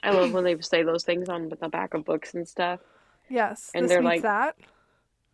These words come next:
Speaker 1: Yeah, and you're like, after you read it, you're like,
Speaker 2: Mm,
Speaker 1: "I
Speaker 2: uh,
Speaker 1: guess."
Speaker 2: uh,
Speaker 1: Like,
Speaker 2: maybe. <laughs>
Speaker 1: one element and another element. Okay, sure.
Speaker 2: Like, I guess. Mm-hmm.
Speaker 1: Yeah.
Speaker 2: I like when they, like, are actually that, though.
Speaker 1: Yeah,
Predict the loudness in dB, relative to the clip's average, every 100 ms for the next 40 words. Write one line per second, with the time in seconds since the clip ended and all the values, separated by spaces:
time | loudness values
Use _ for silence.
0 | _ -12 -4 -2 0 -2 -4 -4 -6 -10
1 | -18 _ -8 -2 -2 0 0 0 -2 -2
2 | -4 -4 -8 -10 _ _ _ -10 -6 -4
3 | -4 -4 -6 -10 _ -4 0 0 2 0
4 | 0 -2 -4 _ _ _ -8 -6 0 2
5 | 2 2 4 4 2 -10 _ _ -20 -20
6 | _ -20 -8 -4 -2 -2 -4 -4 -6 -8
7 | -12 -12 -12 -10 -12 -12 -10 -10 -8 -6
8 | -6 -6 -6 -4 -2 -4 -8 _ _ -8
9 | -6 -6 -6 -8 -10 -12 -12 -12 -4 2
10 | 2 2 2 6 6 6 4 4 4 2
11 | 0 -8 0 4 4 2 -6 -8 -12 -10
12 | -12 -16 -16 -20 -20 -20 _ -2 2